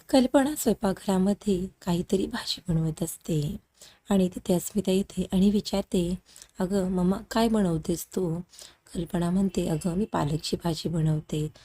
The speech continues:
"का गं अस्मिता, तुला काहीतरी वेगळं खायचं आहे का?" अस्मिता म्हणते, "नाही अगं मम्मा, तसं माझं बाळ शांत आहे,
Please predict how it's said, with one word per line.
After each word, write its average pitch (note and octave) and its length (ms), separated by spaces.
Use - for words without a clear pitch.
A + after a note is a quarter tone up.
"का A3 120
गं A3+ 160
अस्मिता, G#3+ 460
तुला F#3+ 160
काहीतरी F#3+ 420
वेगळं G3 380
खायचं G3+ 300
आहे G3+ 160
का?" G3 260
अस्मिता G3 420
म्हणते, G#3+ 440
"नाही F3+ 320
अगं F3+ 280
मम्मा, D3+ 260
तसं F#3 220
माझं E3+ 300
बाळ F3+ 240
शांत E3+ 360
आहे, F3+ 160